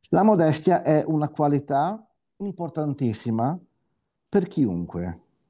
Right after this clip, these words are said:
e a maggior ragione per una guida spirituale, ovvio, ma solo quando sono in gioco questioni profane o terrene. Quando invece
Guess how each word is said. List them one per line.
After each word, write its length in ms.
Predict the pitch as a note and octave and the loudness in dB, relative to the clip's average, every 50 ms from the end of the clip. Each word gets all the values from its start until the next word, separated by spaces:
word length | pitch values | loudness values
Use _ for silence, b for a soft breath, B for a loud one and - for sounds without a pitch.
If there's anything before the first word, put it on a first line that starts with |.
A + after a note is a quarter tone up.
| _ _ _ | _ _ _
e 80 | - F3+ | 0 2
a 80 | F3+ F3+ | 2 2
maggior 400 | F#3+ G3+ G3+ F3 F3+ A3 A3 A3 | 2 0 0 2 2 2 2 2
ragione 500 | A3 G#3+ F#3+ F3+ A#3 B3+ A#3+ A3 G3 F3 | 0 -2 -2 -2 -4 -4 -4 -4 -6 -6
per 160 | - F3 E3+ | -6 -6 -6
una 180 | E3+ E3 E3 | -4 -6 -6
guida 200 | D#3 D#3 D#3+ D#3 | -4 -4 -4 -4
spirituale, 560 | D3+ - - D#3+ D3+ D3+ E3+ G3+ C#3+ - - - - | -4 -4 -6 -8 -6 -4 -4 -4 -4 -4 -6 -8 -6
ovvio, 440 | - D3 B2 F2 F2+ E2 D#2 D2+ _ _ _ _ _ _ _ _ _ b b b b b b b b b b | -4 -4 -4 -6 -8 -12 -14 -16 _ _ _ _ _ _ _ _ _ b b b b b b b b b b
ma 140 | - - G#2 | -8 -8 -8
solo 340 | - - - B3+ A#3+ A3 - | -8 -6 -4 -2 0 0 0
quando 920 | - E3+ E3 E3 E3 D#3 D#3 C#3 A#2 A#2 A2+ A#2+ C3 - - - - _ _ | 2 2 2 2 2 2 0 -2 -4 -4 -2 -2 -4 -4 -6 -12 -18 _ _
sono 280 | - - - C3 B2+ C3 | -20 -10 -8 -6 -4 -2
in 100 | B2+ B2 | -2 -2
gioco 300 | A#2+ D3 D#3 D3+ D#3 C#3 | -2 -2 -2 -2 -2 -4
questioni 640 | - C3 A2+ - - - C3+ C3 C3+ C#3 D3 D3+ D3+ b b b b b b b b b b b _ _ | -4 -6 -8 -6 -2 0 0 2 2 0 0 -2 -6 b b b b b b b b b b b _ _
profane 800 | - C3 B2+ - - - B2 B2 B2 B2 B2 C3 C#3+ D3 D#3 - | -4 -2 -2 -2 -2 -2 0 0 2 2 0 0 -2 -2 -4 -6
o 180 | - B2 A#2 | -6 -8 -4
terrene. 680 | - B2+ A#2 G#2 F#2+ G2 F2+ D#2+ D2 D2 C#2+ C#2+ D2 - _ _ _ _ _ _ _ _ _ _ _ _ _ _ _ _ _ _ _ _ _ _ _ _ _ _ _ B B B B _ _ _ _ _ _ _ _ _ _ | -2 -2 -2 -2 -2 -4 -4 -4 -6 -8 -10 -12 -14 -16 _ _ _ _ _ _ _ _ _ _ _ _ _ _ _ _ _ _ _ _ _ _ _ _ _ _ _ B B B B _ _ _ _ _ _ _ _ _ _
Quando 380 | - - F#2+ G#2+ C#3+ E3+ F3 G3+ | -8 -4 0 0 2 2 2 2
invece 840 | G3+ F#3+ E3+ D#3 C#3+ C#3+ C#3 C#3 - - C3+ C3+ C#3 C#3 - - | 2 2 2 2 2 0 0 -2 -4 -4 -2 -2 -2 -4 -8 -12